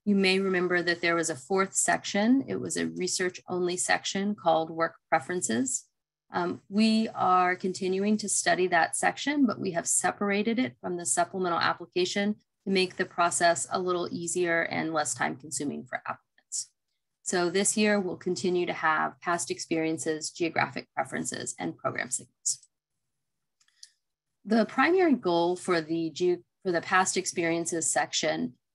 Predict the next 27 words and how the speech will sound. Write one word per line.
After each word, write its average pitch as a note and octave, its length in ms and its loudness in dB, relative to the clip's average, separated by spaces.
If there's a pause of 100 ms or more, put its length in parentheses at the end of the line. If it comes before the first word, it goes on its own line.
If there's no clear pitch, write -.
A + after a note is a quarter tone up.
(180)
um, E3+ 380 0
was G#3+ 300 2
to A3 100 -2
give B3+ 220 4
applicants F3+ 640 0
an D#3+ 140 -4 (100)
opportunity E3 760 0
to E3 100 -10
highlight D#3 580 2
their E3+ 120 -4
most E3 400 -2
meaningful E3 480 -2
experiences F3+ 1120 -2 (460)
and G3 300 0
to A3 100 -2
collect C4+ 480 -2
some G3+ 220 0
new A#3+ 260 6
information F3 800 -2
that F3 140 -2
may G#3 320 2
be F3+ 440 -2
more E3+ 320 -4
actionable G#3 600 0
for F#3+ 180 -6
you F#3 240 0
all A3+ 300 2